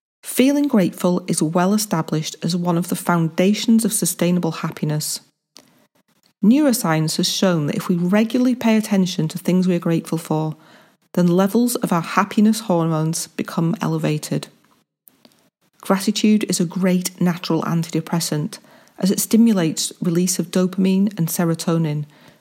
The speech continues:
two crucial neurotransmitters responsible for enhancing our mood. If we can consciously practice gratitude,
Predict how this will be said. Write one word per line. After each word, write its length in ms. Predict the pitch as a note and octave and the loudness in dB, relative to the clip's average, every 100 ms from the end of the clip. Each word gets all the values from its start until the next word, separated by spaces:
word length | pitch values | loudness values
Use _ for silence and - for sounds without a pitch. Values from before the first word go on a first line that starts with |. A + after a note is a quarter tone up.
| _ | _
two 320 | - A3+ B3+ B3 | -2 2 2 2
crucial 440 | - G#3 - G#3 | 2 2 2 2
neurotransmitters 920 | F#3 F3 F3 - E3+ - E3 - D#3 | 2 2 0 -2 -2 0 -2 -2 -4
responsible 760 | E3 - E3+ D#3+ - E3+ F3 - | -4 -4 -4 -4 -2 -2 -2 -6
for 160 | - - | -8 -4
enhancing 640 | D#3+ D3+ E3 E3 E3 E3 - | -2 -2 -2 0 0 -2 -2
our 120 | D#3 | -4
mood. 400 | D#3 D#3 D3 D3+ - _ _ - - _ _ _ _ _ _ _ _ _ - | -2 0 -2 -4 -10 _ _ -20 -20 _ _ _ _ _ _ _ _ _ -2
If 160 | G#3 | 0
we 100 | B3+ | 2
can 180 | C4+ D4 | 2 -2
consciously 680 | C#4+ - B3+ B3+ - A#3+ B3+ | -2 0 2 2 0 0 -2
practice 480 | A#3+ B3 - - E3 | -2 -4 -4 -4 -4
gratitude, 720 | - F3 - - - D#3+ D#3+ | -2 -2 -4 -4 -2 -2 -4